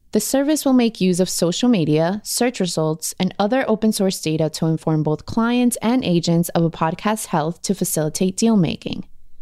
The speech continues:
Quote, "While podcast analytics can often rely on historical data points like number of downloads or past revenue, U T A's Audio I Q analyses also offers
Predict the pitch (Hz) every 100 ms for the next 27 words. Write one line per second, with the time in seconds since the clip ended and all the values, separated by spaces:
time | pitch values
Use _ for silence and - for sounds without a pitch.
0 | - - - - 175 165 208 - _ _
1 | _ - - 220 302 - 262 254 254 233
2 | - 202 190 180 156 151 - - 170 160
3 | 175 165 160 170 196 220 185 175 175 196
4 | 226 254 285 208 165 160 165 156 - 156
5 | - 170 190 226 254 202 165 151 151 156
6 | - 185 180 160 151 - 170 160 151 151
7 | 170 190 - - - - 226 240 277 262
8 | 254 - 202 220 240 233 233 - 208 190
9 | 175 156 147 151 156 151 185 - - 202
10 | - 254 - 170 165 185 190 190